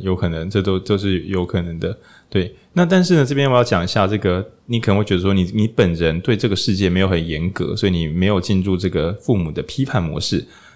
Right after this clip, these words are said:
但是呢，我们在，呃，好久以前有录过那个冒牌者症候群，跟这本书中讲的自我批评差不多是一样的意思。那亮亮这，这边有做一个结论，是再也没有一种批评，这段我觉得可以慢慢念给大家听听看。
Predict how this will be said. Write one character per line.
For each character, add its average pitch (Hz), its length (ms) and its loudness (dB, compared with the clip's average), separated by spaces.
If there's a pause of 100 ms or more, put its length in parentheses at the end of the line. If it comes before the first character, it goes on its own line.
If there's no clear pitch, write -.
但 156 140 2
是 143 180 2
呢， 123 80 4
我 107 40 2
们 90 100 2
在， 104 280 2 (160)
呃， 85 580 0
好 - 240 -2
久 135 180 2
以 113 40 2
前 80 160 0
有 82 40 0
录 98 140 0
过 95 160 0
那 90 100 0
个 82 140 -4
冒 120 160 2
牌 87 180 0
者 90 120 -2
症 95 180 0
候 92 160 0
群， - 240 -8 (320)
跟 170 140 2
这 185 80 4
本 127 100 4
书 117 160 2
中 123 160 2
讲 98 140 0
的 82 80 -2
自 - 160 0
我 90 100 2
批 95 140 -2
评 82 160 -2
差 92 240 -2
不 101 160 0
多 90 240 0
是 90 160 -4
一 80 140 -6
样 82 180 0
的 80 40 -4
意 82 200 -6
思。 - 260 -10 (380)
那 98 240 2
亮 110 180 2
亮 107 100 0
这， 98 240 2
这 98 140 -4
边 98 200 0
有 85 120 0
做 101 180 -2
一 87 80 0
个 85 140 -4
结 82 300 -2
论， 113 200 0 (120)
是 92 240 -2
再 151 280 -2
也 95 160 4
没 82 140 2
有 95 140 2
一 - 20 0
种 101 160 -2
批 - 220 -2
评， - 280 -8
这 139 120 -2
段 135 180 0
我 85 60 0
觉 76 100 -4
得 78 60 -4
可 92 80 -2
以 90 60 -2
慢 98 140 0
慢 95 120 0
念 98 120 2
给 76 120 -6
大 - 100 -2
家 104 60 0
听 - 160 -4
听 156 100 0
看。 - 320 -4